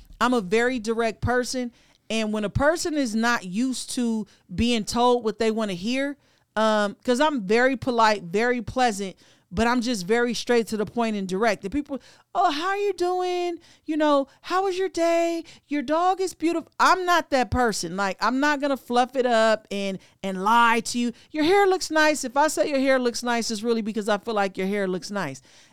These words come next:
And so I understand I'm not a customer service person in terms of answering the phone, and th-, that's not my personality.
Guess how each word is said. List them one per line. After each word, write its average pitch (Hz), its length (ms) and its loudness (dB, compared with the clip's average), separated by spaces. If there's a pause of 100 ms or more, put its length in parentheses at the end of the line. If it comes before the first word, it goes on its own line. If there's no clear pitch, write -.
(140)
And 226 140 0
so 233 440 2 (180)
I 254 260 4
understand 247 720 0 (160)
I'm 247 220 2
not 254 180 4
a 214 60 2
customer 226 500 -2
service 233 400 0
person 240 400 -2
in 202 80 -4
terms 226 340 -2
of 208 140 -2
answering 226 380 -4
the 214 80 -6
phone, 233 400 -2
and 202 240 -8
th-, 202 160 -14
that's 214 260 0
not 220 160 0
my 202 100 0
personality. 226 840 -4